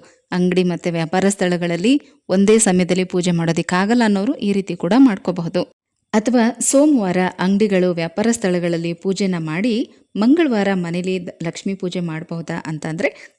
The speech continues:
ಆ ರೀತಿ ಕೂಡ ಮಾಡ್ಕೋಬಹುದು. ಆ, ಯಾವ ಸಮಯದಲ್ಲಿ ಮಾಡ್ಬೇಕು ಅಂದ್ರೆ ಬೆಳಗಿನ ಬ್ರಾಹ್ಮಿ ಮುಹೂರ್ತ ಬೆಳಗ್ಗೆ ಐದು ಇಪ್ಪತ್ತರಿಂದ ಆರು ಗಂಟೆ ಹತ್ತು ನಿಮಿಷದ ತನಕ ಇರುತ್ತೆ. ಈ ಸಮಯದಲ್ಲಿ ಮಾಡಬಹುದು. ಇನ್ನು ಮಧ್ಯಾಹ್ನದ ಅಭಿಜಿತ್ ಮುಹೂರ್ತ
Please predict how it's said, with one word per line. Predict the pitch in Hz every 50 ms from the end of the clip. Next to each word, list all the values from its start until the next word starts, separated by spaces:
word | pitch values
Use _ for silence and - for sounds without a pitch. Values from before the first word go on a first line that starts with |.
| _ -
ಆ | 190 190
ರೀತಿ | 196 202 190 - 185
ಕೂಡ | - 180 180 202
ಮಾಡ್ಕೋಬಹುದು. | 202 175 160 160 - - 175 165 165 160 160 170 240 370 - _ - _ _ _ _ _
ಆ, | 202 202 202 202 202 -
ಯಾವ | 220 214 220 233 240
ಸಮಯದಲ್ಲಿ | 233 - 196 185 185 180 196 190 185
ಮಾಡ್ಬೇಕು | 170 165 165 - 170 165 - -
ಅಂದ್ರೆ | 156 156 156 208 247 302 - - _ _ _ _ -
ಬೆಳಗಿನ | 185 214 247 302 285 262 240 262
ಬ್ರಾಹ್ಮಿ | 247 - - 175 175 185 185 202 202
ಮುಹೂರ್ತ | 202 180 165 160 165 160 - - - 214 247 - - _ _ _ _ -
ಬೆಳಗ್ಗೆ | 202 220 226 233 220 233 240 247 -
ಐದು | 196 190 214 220 240 254 -
ಇಪ್ಪತ್ತರಿಂದ | - 196 - - 208 196 185 - 175 160 165 170 190 247 - - - - - _ _ -
ಆರು | - 175 185 214 240 220
ಗಂಟೆ | 196 180 170 165 196 208
ಹತ್ತು | - - 175 - _ -
ನಿಮಿಷದ | 185 170 165 156 - 175 -
ತನಕ | 165 156 151 -
ಇರುತ್ತೆ. | 160 156 156 170 - - 349 381 - - - _ _
ಈ | - 226
ಸಮಯದಲ್ಲಿ | 220 - 202 180 175 165 175 175 226 277
ಮಾಡಬಹುದು. | 254 185 170 165 170 - 170 156 160 - 165 - - _ _ _ _ _ _ -
ಇನ್ನು | - 240 269 277 269 269 339 - - - _ _ _ -
ಮಧ್ಯಾಹ್ನದ | 185 196 180 170 175 196 196 190 180 170 165 196 240 - -
ಅಭಿಜಿತ್ | 165 147 156 175 165 - 220 220 220
ಮುಹೂರ್ತ | 175 160 147 170 170 175 - -